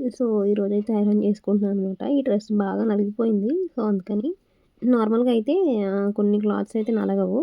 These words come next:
So, ఎలా ఉన్నాయో అలాగే ఉంటాయి కాబట్టి వాటిని ఐరన్ చేసేంత పని ఉండదన్నమాట.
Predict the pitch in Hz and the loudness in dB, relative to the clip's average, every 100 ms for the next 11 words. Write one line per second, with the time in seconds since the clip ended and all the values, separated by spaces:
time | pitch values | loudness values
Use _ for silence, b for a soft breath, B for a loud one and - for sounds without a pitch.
0 | 359 - 202 190 190 202 208 208 196 202 | -2 -4 -2 0 0 0 0 0 0 0
1 | 202 202 196 190 185 240 214 196 - _ | 0 0 -2 -2 -4 -2 -2 -2 -6 _
2 | 214 202 196 196 196 208 208 214 208 202 | -4 -2 -2 -2 0 2 2 2 2 0
3 | 196 190 190 202 190 185 180 175 | -2 -2 0 0 0 -2 -4 -6